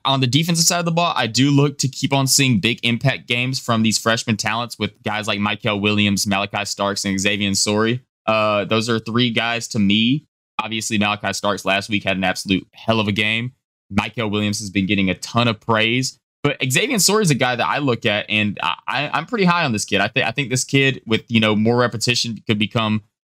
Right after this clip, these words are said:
a, a good player on this Georgia defense. Obviously, he's a little bit farther down the depth chart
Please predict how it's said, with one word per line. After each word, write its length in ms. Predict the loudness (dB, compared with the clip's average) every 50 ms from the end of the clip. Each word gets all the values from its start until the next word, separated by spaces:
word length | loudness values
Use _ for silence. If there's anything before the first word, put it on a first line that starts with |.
| _ _ -6
a, 100 | -4 -4 -2
a 60 | -2
good 220 | -2 -2 -2 -2 -2
player 220 | 0 0 0 0
on 80 | 0 -2
this 100 | -4 -4
Georgia 260 | -2 -2 -2 -2 -2
defense. 380 | 0 0 0 0 0 -2 -2
Obviously, 440 | 0 -2 -2 -2 -4 -6 -4 -2 0
he's 100 | 0 0
a 20 | 2
little 140 | 2 2
bit 120 | 2 0 0
farther 300 | 0 0 0 2 2 0
down 220 | 0 0 0 0
the 40 | -2
depth 300 | 0 0 0 -2 -2 -4
chart 380 | -2 -2 0 0 -2 -4 -6